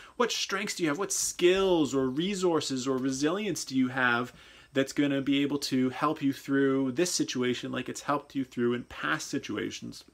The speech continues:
'Cause same thing, you know, all those strengths, all those, that resilience that we do have inside of us, we're not always aware of it in, in that moment, especially in those emotionally, uh, challenging moments.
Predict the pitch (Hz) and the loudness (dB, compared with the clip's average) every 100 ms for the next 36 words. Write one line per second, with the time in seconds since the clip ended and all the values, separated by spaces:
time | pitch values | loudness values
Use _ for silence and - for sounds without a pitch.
0 | _ _ _ _ - - 147 139 147 143 | _ _ _ _ -18 -8 -6 -4 -4 -4
1 | 147 143 127 120 131 127 - - 127 120 | -2 -2 0 0 0 -2 -4 -4 -4 -4
2 | - 120 113 107 - - - - 123 123 | -4 -4 -2 -4 -8 -20 -14 -8 -4 -2
3 | 120 135 147 139 135 131 123 127 135 127 | 2 4 4 2 0 0 2 2 2 2
4 | 127 123 117 - 120 120 117 113 - 120 | 0 0 -2 0 0 0 0 -2 -2 0
5 | 135 131 120 110 104 110 127 135 110 107 | 2 2 2 0 0 4 6 4 4 -2
6 | 110 110 117 110 104 110 127 127 117 120 | -4 -4 -4 -4 -2 -2 0 0 0 -2
7 | - 131 - 120 110 107 104 107 104 107 | -2 -2 -2 -4 -4 -4 -2 -4 -2 0
8 | 123 - 120 110 104 101 - - - - | 0 -2 -6 -4 -4 -4 -8 -20 -16 -2
9 | 113 110 107 104 101 101 107 - 123 107 | 2 2 2 0 0 -2 -2 -4 -2 0
10 | 123 123 110 104 104 - 110 104 117 98 | 0 -2 -2 -2 -4 -4 -2 -2 -2 -6
11 | - - | -8 -8